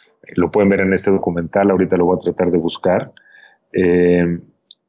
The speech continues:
la, la industria del ganado es otra que impacta muy fuerte, pero la gente no se da cuenta, por ejemplo, las abejas, que por, por lo grande de la mancha urbana que tenemos,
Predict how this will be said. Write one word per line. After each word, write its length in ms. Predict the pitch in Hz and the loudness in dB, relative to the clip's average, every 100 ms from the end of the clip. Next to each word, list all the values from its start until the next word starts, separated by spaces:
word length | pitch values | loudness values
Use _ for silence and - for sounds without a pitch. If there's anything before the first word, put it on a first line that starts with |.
| _ _ _ _ _ _ _ - | _ _ _ _ _ _ _ -4
la, 240 | 104 98 | 0 2
la 140 | 92 95 | 2 2
industria 340 | 95 98 104 | 2 0 0
del 100 | 90 | 0
ganado 340 | 90 95 98 98 | 0 0 0 0
es 120 | 98 | -2
otra 180 | 90 87 | -4 -4
que 120 | 87 | -6
impacta 320 | 80 87 87 | -6 -4 -4
muy 180 | 87 87 | -4 -2
fuerte, 600 | - 104 98 101 98 98 - _ _ _ _ _ - | 0 0 0 0 -2 -4 -20 _ _ _ _ _ -4
pero 240 | 90 90 | 0 2
la 180 | 92 90 | 2 2
gente 220 | 117 113 | 0 0
no 120 | 123 | 0
se 100 | 113 | 0
da 40 | 107 | -2
cuenta, 240 | 110 107 | -2 -2
por 140 | 98 90 | -4 -4
ejemplo, 280 | 98 98 101 | -2 0 2
las 180 | 92 | 2
abejas, 360 | 90 92 95 98 | 0 0 0 -2
que 120 | - | -4
por, 180 | 82 90 | -6 -4
por 180 | 92 85 | -2 -2
lo 120 | 85 | 0
grande 300 | 92 101 110 | 0 2 2
de 100 | 95 | 2
la 100 | 90 | 0
mancha 340 | 92 92 - | 0 -2 0
urbana 580 | 92 87 92 90 92 - - | 0 0 0 -2 -4 -6 -8
que 120 | 82 | -4
tenemos, 600 | 85 87 87 104 - | -4 -2 -2 -4 -8